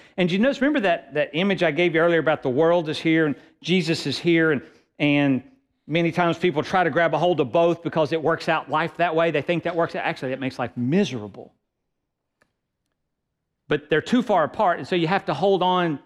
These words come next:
If you're gonna have Jesus, you gotta have Jesus, all Jesus, two-handed Jesus. You know what the world can't do when you're two-handed Jesus? It can't reach you either. You guys get the spiritual truth right there?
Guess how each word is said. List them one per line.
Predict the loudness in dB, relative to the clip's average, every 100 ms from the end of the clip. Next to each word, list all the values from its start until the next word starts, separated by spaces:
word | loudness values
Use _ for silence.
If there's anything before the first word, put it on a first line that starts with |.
| _
If | _
you're | 0
gonna | 2 0
have | 0 0 0
Jesus, | 0 0 -2 -2
you | -2
gotta | 0 0
have | 0 -4 -2
Jesus, | -2 -2 -2 -6 -16 _ _ _
all | 0 2 2 0
Jesus, | -4 -6 -6 -10 -14 _
two-handed | -2 -2 2 0 0 -6
Jesus. | -8 -10 -10 -12 -16 _ _ _ _ _ _ _ _ _ _ _ _
You | 0
know | 2
what | 2
the |
world | 2 2 2
can't | -2 -4 -2
do | 0 2 2 0 -4
when | -4 -2
you're | 0
two-handed | 0 -2 0 -2 -2 -4
Jesus? | -2 -2 -2 -10 -14 _ _ _ _ -6 -6
It |
can't | -2 -4 -2
reach | -4 -4 -4
you | -2
either. | -2 -6 -12 -16 _ _ _ _ _ _ _ _ _ _ _ _ _ _ _ _ _ _ _ _ _ _ _ _ _ _
You | -4
guys | -4
get | -2 -4
the | -4
spiritual | -4 -2 0 -4
truth | -4 -4 -4
right | -12 -10
there? | -12 -12